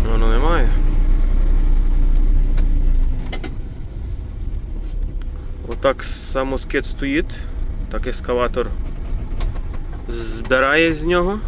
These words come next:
Нема як сипати, бо тут плиточка кругом. Збирає і,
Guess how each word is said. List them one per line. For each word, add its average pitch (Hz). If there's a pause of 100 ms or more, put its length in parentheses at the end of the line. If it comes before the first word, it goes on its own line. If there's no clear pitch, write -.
(580)
Нема 156
як 196
сипати, 120
бо 113
тут - (360)
плиточка 147
кругом. 104 (300)
Збирає 131
і, 123